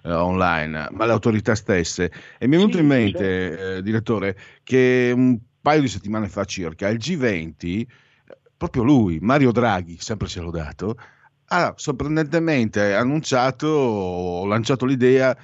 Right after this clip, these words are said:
Speaker 1: di cambiare completamente l'agenzia del farmaco, l'agenzia europea del farmaco.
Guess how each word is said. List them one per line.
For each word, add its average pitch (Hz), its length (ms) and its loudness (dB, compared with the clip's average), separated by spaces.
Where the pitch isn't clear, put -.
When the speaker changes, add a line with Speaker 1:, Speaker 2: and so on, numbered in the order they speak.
Speaker 1:
di 123 140 -8
cambiare 139 580 0
completamente 117 680 -8
l'agenzia 110 600 -4
del 98 180 -6
farmaco, 95 600 -2
l'agenzia 104 400 -2
europea 107 340 4
del 95 160 -2
farmaco. 78 640 -4